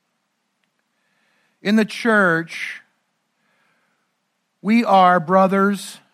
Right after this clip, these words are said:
and sisters. John talks about a brother, a real brother, a blood brother, who didn't love. And he says, "Don't be like Cain, who killed his brother." Now,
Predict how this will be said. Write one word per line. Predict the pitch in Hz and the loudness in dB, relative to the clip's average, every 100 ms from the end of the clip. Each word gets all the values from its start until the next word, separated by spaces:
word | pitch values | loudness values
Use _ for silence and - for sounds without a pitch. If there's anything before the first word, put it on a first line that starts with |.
| _ | _
and | 160 175 170 165 165 156 _ _ _ | -8 -4 -2 -2 -6 -12 _ _ _
sisters. | - 135 160 - 127 - _ _ _ - _ _ _ _ _ _ _ _ - | -14 -10 -10 -12 -18 -18 _ _ _ -20 _ _ _ _ _ _ _ _ -2
John | 262 262 | 0 2
talks | 254 302 - | 2 0 0
about | 247 220 208 | 2 4 4
a | 220 190 | 2 0
brother, | 185 185 190 208 | 2 2 2 0
a | 190 | 0
real | 180 226 269 | 0 2 4
brother, | 190 175 175 190 | 2 0 0 0
a | |
blood | 165 196 254 226 | 0 2 2 2
brother, | 170 170 165 170 202 - _ _ _ | 0 0 2 0 -2 -6 _ _ _
who | 220 214 | -2 0
didn't | 214 247 240 | 0 0 0
love. | 226 247 185 143 | 4 4 4 -2
And | 156 | -6
he | 175 | -6
says, | 165 202 156 | -4 -6 0
"Don't | 226 285 214 | 2 2 2
be | 226 220 | 2 4
like | 214 196 185 - - | 4 4 0 -8 -10
Cain, | 226 247 208 190 | -4 0 0 -2
who | 185 208 - | -2 -2 -4
killed | - 294 294 196 | -6 -2 -2 -4
his | 160 127 | -8 -12
brother." | 127 127 107 _ _ _ _ _ _ _ _ _ _ _ _ _ _ _ _ _ _ _ 175 | -18 -20 -20 _ _ _ _ _ _ _ _ _ _ _ _ _ _ _ _ _ _ _ 0
Now, | 196 190 190 | 2 2 0